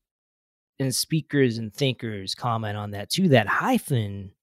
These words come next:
it separates you. It k-, makes you something less than American. You're, you're like a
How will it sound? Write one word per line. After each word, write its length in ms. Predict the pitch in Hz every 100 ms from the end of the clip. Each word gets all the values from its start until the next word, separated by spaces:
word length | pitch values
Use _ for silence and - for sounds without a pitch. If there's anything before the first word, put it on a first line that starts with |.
| _ _ _ _ _ _
it 160 | - 120
separates 880 | - - 269 - 143 101 - - -
you. 220 | 67 - -
It 200 | 113 110
k-, 120 | -
makes 260 | 160 156 -
you 80 | 147
something 460 | 175 160 135 117
less 380 | 123 151 143 -
than 180 | - 98
American. 480 | 98 92 98 - 101
You're, 220 | 135 135
you're 180 | 131 135
like 180 | 117
a 100 | 101